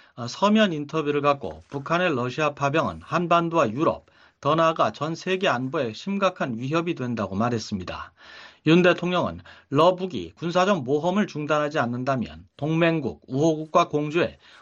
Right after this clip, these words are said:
우크라이나 지원 강화를 포함한 실효적 사실과 중국의 책임 있는 역할을 강조했습니다. 윤 대통령은 중국과 다각적 소통을 지속하면서 중국이 한반도와 인도태평양 지역의 안정에 기여하는 책임 있는 역할을 다해줄 것을 강조하고 있고,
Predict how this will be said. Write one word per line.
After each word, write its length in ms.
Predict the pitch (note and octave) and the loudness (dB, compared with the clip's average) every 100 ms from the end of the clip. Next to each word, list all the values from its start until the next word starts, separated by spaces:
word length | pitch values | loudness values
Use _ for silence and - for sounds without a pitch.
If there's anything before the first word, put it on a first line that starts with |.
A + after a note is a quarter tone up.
| - | -8
우크라이나 540 | C#3+ D3 F3+ F3 F#3+ | -8 0 2 4 2
지원 360 | F#3 D#3 E3+ E3 | 0 0 0 0
강화를 540 | - B2 C#3 D#3 F3 | -4 -4 -2 -2 -4
포함한 380 | - D#3 D#3+ D#3+ | -4 -2 0 -2
실효적 460 | - - F#3+ F#3+ - | -4 -6 -2 -2 -2
사실과 320 | - C#3 D#3 - | -2 2 4 4
중국의 280 | F3+ E3 | 4 2
책임 200 | - A3+ | 2 2
있는 220 | A3 F#3 C3 | 4 4 0
역할을 240 | A2 G#2 | -2 0
강조했습니다. 680 | C#3 D3 A2+ F2+ G#2 - - - - | 0 0 -2 -4 -8 -12 -18 -14 0
윤 160 | D3 F3+ | 4 4
대통령은 380 | F3+ F#3+ C3+ - _ _ | 2 0 -2 -4 _ _
중국과 360 | - F#3 F#3+ G3 | 8 8 8 6
다각적 280 | F3 F#3+ | 4 0
소통을 380 | - - F3+ F#3+ | -8 -8 0 0
지속하면서 680 | - C#3 D3+ D3 C#3 D#3+ - - _ - | -2 -6 -4 -2 0 0 0 -6 _ -10
중국이 520 | - E3 F#3+ A#2+ D2+ - | -2 0 2 0 -4 -14
한반도와 640 | - F3+ F#3+ F#3+ F3+ F3 F#2 | -4 0 4 2 2 0 0
인도태평양 880 | A#2+ D#3 F3 F3 E3+ F3+ F#3 F3+ D#3 | -2 -4 -4 -8 -8 -4 0 0 0
지역의 320 | D3+ D#3 F3 | -2 2 2
안정에 460 | A#2 C3+ E3+ F3+ | 2 0 -2 -4
기여하는 580 | - - C#3+ C#3+ F3+ D#2+ - | -6 0 2 2 0 -4 -10
책임 340 | - G3 G#3+ | -6 0 0
있는 240 | F#3+ G3 C#3+ | 2 0 2
역할을 460 | A#2 - F3+ F#3+ | 0 0 0 0
다해줄 340 | - C#3+ C#3+ C#3 | 2 0 0 -4
것을 260 | C#3+ E3 | -6 -6
강조하고 540 | - C3 C#3 C3+ B2+ C#3+ | -4 -2 0 0 0 -2
있고, 320 | C#3 D#2+ | -4 -8